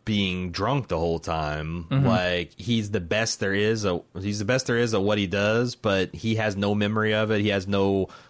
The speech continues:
Speaker 1: glory. He's got no satisfaction. It's just all a bunch
Speaker 2: Yeah.
Speaker 1: of vague regrets. Like, he's a, he's a, he's a, he's a pitiable character. Um, I don't know. There's, there is something very interesting about that,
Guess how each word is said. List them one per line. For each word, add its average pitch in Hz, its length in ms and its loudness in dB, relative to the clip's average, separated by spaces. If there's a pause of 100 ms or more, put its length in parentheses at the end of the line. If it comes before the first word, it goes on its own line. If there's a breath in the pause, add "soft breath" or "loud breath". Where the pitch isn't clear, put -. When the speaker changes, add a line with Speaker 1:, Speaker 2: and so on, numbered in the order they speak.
(120)
Speaker 1:
glory. 110 580 2
He's 98 120 0
got 92 140 0
no 92 140 -2
satisfaction. 110 1000 -2
It's - 120 -6
just 98 200 -2
all 98 260 0
a - 20 -2
bunch 104 220 0
Speaker 2:
Yeah. 95 80 0
Speaker 1:
of 85 80 -4
vague 98 260 -2
regrets. 95 760 -2 (420 loud breath)
Like, 104 260 0
he's 107 260 0
a, 92 520 2
he's 98 180 -4
a, 92 160 2
he's 101 260 -4
a, 90 160 2
he's 98 200 -2
a 95 40 0
pitiable 113 440 -2
character. 80 600 -4 (440)
Um, 85 640 -2 (580)
I 117 140 -2
don't 139 140 2
know. 131 180 2
There's, 104 220 0
there 117 300 0
is 160 100 2
something 107 680 0
very 110 260 0
interesting 90 580 -4
about 85 680 -2 (540 soft breath)
that, 82 680 -6